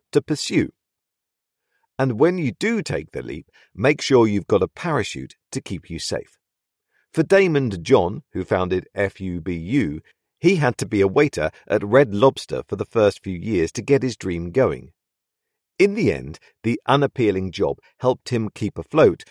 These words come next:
until he got a round of funding in the millions. But that was only after his mum put a classified ad in the New York Times. These humble decisions eventually let John fully commit to F U B U.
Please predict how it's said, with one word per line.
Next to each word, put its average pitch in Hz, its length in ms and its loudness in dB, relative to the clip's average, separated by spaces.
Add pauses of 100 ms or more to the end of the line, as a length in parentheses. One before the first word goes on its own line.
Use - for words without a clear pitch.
until - 280 -2
he 180 100 0
got 113 220 2
a 104 100 4
round 85 380 0
of 82 100 -4
funding 90 600 -2
in 101 120 -2
the 92 80 -2
millions. 92 640 -6 (500)
But 127 200 -2
that 196 180 0
was - 200 -4
only 101 280 2
after 90 320 -2
his 85 220 -6
mum 92 440 -4
put - 140 -8
a 98 60 -4
classified 101 600 -4
ad 73 300 0
in 87 140 -4
the 90 80 -4
New 92 180 -6
York 92 300 -2
Times. 85 500 -10 (500)
These 170 260 -2 (180)
humble 165 320 4
decisions 82 640 -6 (200)
eventually 98 520 -2
let 87 280 -4
John 95 380 0 (140)
fully 160 320 0
commit 80 420 -8 (200)
to 117 180 -2 (120)
F 123 220 -2
U 95 220 -6
B 82 120 -8
U. 76 340 -8